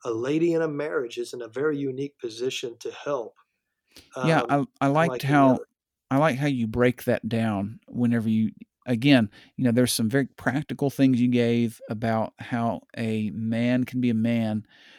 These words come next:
Speaker 2: but there's also some very practical ways that our sisters, specifically our wife and others who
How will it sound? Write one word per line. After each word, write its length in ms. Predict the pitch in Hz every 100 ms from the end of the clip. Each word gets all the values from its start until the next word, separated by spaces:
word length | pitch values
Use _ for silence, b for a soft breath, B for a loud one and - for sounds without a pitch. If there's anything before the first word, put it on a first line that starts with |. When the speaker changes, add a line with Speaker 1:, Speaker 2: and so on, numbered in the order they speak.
| b
Speaker 2:
but 80 | -
there's 140 | 127
also 160 | 170 185
some 180 | - 160
very 140 | 151
practical 640 | - - - 180 170 156 131
ways 360 | 117 117 117
that 180 | 131 120
our 120 | - 113
sisters, 600 | - 175 185 - 98 98
specifically 640 | - 117 135 - 127 127
our 140 | 113
wife 600 | 101 104 104 110 110 110
and 200 | - 98 - b b b -
others 300 | 117 117 -
who 200 | 120